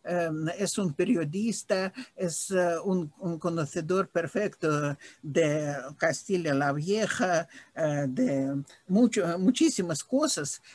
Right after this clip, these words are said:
pero es también un lector. Para mí es muy interesante de encontrar, eh, raíces literarias de la obra de Cervantes y creo que mi tarea, mm, futura,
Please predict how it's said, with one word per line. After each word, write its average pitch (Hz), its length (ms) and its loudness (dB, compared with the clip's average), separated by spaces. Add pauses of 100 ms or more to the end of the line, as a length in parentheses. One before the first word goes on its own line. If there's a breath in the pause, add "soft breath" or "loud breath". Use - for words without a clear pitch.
(120)
pero 226 240 6
es 233 220 4
también 226 560 2
un 196 240 0
lector. 139 580 -2
Para 185 260 4
mí 302 200 4
es 254 180 0
muy 202 160 2
interesante 190 960 0 (360 loud breath)
de 208 720 2
encontrar, 214 800 0 (320 soft breath)
eh, 185 180 4
raíces 233 580 2
literarias 208 840 0
de 226 80 2
la 190 160 0
obra 196 240 0
de 190 160 2
Cervantes 196 800 -2 (340 loud breath)
y 214 240 2 (220)
creo 269 420 2
que 202 320 0
mi 220 420 2 (460 soft breath)
tarea, 202 800 2 (280 loud breath)
mm, 165 340 -8 (200)
futura, 202 680 -2